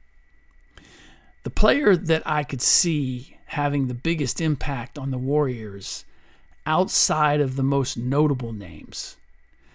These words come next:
is on a one-year deal that will pay him less than three million dollars. And that's power forward slash center and former Phoenix Sun and Philadelphia seventy-sixer and Oklahoma City Thunder,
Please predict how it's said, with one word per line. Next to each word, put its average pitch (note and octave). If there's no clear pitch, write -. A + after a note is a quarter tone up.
is D3+
on C#3+
a C3+
one-year F#3
deal C#3+
that C3+
will A#2+
pay D3
him C3+
less C#3+
than B2
three C3+
million B2
dollars. -
And B2+
that's -
power F#3+
forward E3+
slash D3
center D3+
and C3+
former E3+
Phoenix D#3+
Sun D3
and C#3
Philadelphia D#3
seventy-sixer D3
and C3
Oklahoma D3+
City D3+
Thunder, C#3+